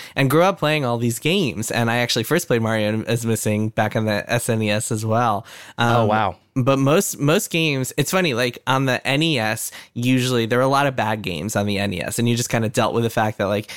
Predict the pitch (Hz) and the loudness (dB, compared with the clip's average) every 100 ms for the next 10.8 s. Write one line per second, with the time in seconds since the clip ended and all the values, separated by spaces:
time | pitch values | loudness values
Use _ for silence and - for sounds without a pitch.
0 | - 123 123 135 131 131 123 117 - 113 | -8 -2 2 4 2 2 0 -2 -2 -2
1 | 110 107 - _ - 98 123 123 131 120 | 0 -4 -8 _ -14 -6 -2 2 2 2
2 | 117 117 - 127 123 113 117 117 - 110 | 0 -2 -2 0 0 0 0 0 0 0
3 | 71 104 107 101 98 - 101 101 98 110 | 0 -2 -2 -2 -2 0 -2 0 0 2
4 | 165 175 151 120 - 139 131 101 101 107 | 2 2 2 0 -2 0 0 0 0 0
5 | 80 67 - - - - 151 - 160 147 | -2 -8 -10 -12 -20 -2 0 2 2 2
6 | - 208 233 202 147 123 117 101 117 - | -2 -2 0 2 2 0 0 0 -2 0
7 | 151 131 127 123 135 160 185 160 123 135 | 0 0 0 2 2 0 -2 -2 0 0
8 | 143 120 117 - 113 107 117 202 196 113 | 2 0 -2 -2 -2 -2 0 2 2 0
9 | 131 120 120 - - 170 135 127 135 180 | -2 -2 -4 -4 -2 0 2 0 2 2
10 | 110 87 113 123 120 156 127 117 | 2 0 -2 0 0 2 0 -2